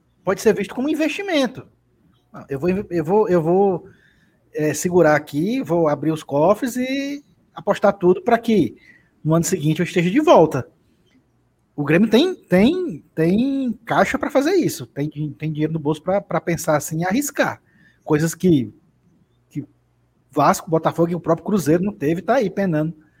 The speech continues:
na Série B, vai pro terceiro ano seguido na Série B, e, e ainda correndo risco de rebaixamento pra C, né, nas últimas rodadas, em uma situação totalmente diferente financeira da do Grêmio.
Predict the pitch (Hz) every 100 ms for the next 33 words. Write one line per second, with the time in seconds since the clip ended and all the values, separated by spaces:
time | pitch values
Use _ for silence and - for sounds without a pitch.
0 | _ - 151 - 165 127 151 175 160 160
1 | 151 - 151 233 170 202 226 - 135 139
2 | 160 165 - 156 120 127 165 _ _ _
3 | _ _ _ 139 135 135 147 180 202 220
4 | 196 220 165 233 262 196 190 - 175 185
5 | 185 160 - 151 170 175 143 143 156 143
6 | 135 113 127 190 - _ _ _ _ _
7 | - 143 147 - 147 156 160 190 214 214
8 | - 254 196 151 185 - 196 170 - 156
9 | 208 - _ _ _ _ _ - 156 277
10 | 359 160 113